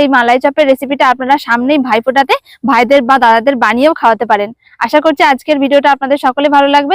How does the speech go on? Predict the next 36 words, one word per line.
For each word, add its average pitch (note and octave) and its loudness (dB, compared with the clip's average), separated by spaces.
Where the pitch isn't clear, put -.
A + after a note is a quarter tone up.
তাই D4+ 2
পুরো C#4 -2
রেসিপিটা C#4 -2
শেষ C4+ 0
পর্যন্ত C4+ 0
দেখতে B3+ -2
থাকুন। D#4+ 0
আর A#3 0
আমার C4 2
চ্যানেলে C#4 2
নতুন C#4 -2
বন্ধু D4 2
হয়ে C4+ 2
থাকলে D4 0
অবশ্যই C#4+ 0
আমাদের C#4+ 2
চ্যানেলটিকে C4 0
সাবস্ক্রাইব C4+ 0
করে D4+ 2
এবং C4+ 0
আমাদের A#3+ 2
Facebook B3 -2
পেজটিকে C4 -2
ফলো A#3+ 2
করে D#4 2
আমাদের B3+ 0
পাশে A3+ -4
থাকবেন। G#3+ -4
তাহলে C4+ 0
চলুন D4+ 2
রান্নাঘরে C#4 0
চলে C#4+ 0
যাই F4+ 2
আর B3 0
আজকের C4+ -4
রেসিপিটা C4+ -4